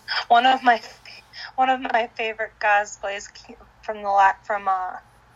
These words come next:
Horror Hound we just went to, um, was actually from, like, a little kid. She had to be no more than, like, six years old or seven. Oh my gosh, she was so cute. She was cosplaying as, um, Robin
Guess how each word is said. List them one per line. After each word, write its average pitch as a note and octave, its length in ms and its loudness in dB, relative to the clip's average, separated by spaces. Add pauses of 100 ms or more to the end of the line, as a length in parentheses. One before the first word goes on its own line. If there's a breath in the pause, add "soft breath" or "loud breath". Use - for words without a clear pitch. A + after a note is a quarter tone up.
Horror A3 200 6
Hound G#3 200 -2
we G3+ 80 -10
just G3 200 -10
went G3 180 -12
to, F#3+ 300 -10 (500)
um, G3+ 340 2
was G3+ 200 -2
actually A3+ 340 2
from, C#4+ 200 -10
like, C4+ 180 0
a G#3+ 40 0
little A3 360 0
kid. G3+ 420 -2
She - 220 -8
had B3+ 220 2
to B3+ 80 -14
be B3 120 -12
no G#3+ 260 0
more A3 280 0
than, G#3 160 -10
like, G3 340 -6
six - 420 -6
years G3+ 280 -6
old F#3 300 0 (200)
or G3 100 2
seven. F#3 440 4 (960)
Oh G#3 180 4
my G#3 140 -4
gosh, F3+ 420 6
she - 160 -10
was G#3+ 160 -6
so G#3 220 -2
cute. G3 320 -12
She - 180 -12
was G#3+ 160 -8
cosplaying A3+ 640 4
as, G#3+ 360 2
um, G3+ 420 -2 (340)
Robin A#3+ 540 4